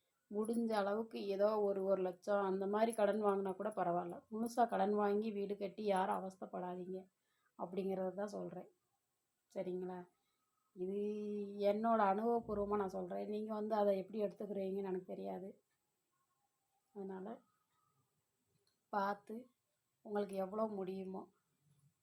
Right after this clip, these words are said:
அவ்வளோ செய்-, அவ்வளோக்குள்ள வாங்கி கட்டுங்க. சரிங்களா?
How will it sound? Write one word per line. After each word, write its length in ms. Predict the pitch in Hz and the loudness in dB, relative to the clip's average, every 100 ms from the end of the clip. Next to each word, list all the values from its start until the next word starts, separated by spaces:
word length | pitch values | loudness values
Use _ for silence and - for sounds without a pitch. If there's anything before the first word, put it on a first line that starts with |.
| _ _ _ _ _ _ - | _ _ _ _ _ _ -10
அவ்வளோ 280 | 226 220 233 | -4 0 0
செய்-, 340 | 226 208 190 - | 0 -4 -4 -4
அவ்வளோக்குள்ள 520 | 208 214 220 226 240 | -2 -2 -2 2 4
வாங்கி 300 | 214 196 208 | 6 2 0
கட்டுங்க. 420 | 214 175 180 175 - _ _ _ _ _ | -2 -10 -10 -12 -14 _ _ _ _ _
சரிங்களா? 500 | - 190 190 180 175 | -8 -6 -2 -2 -4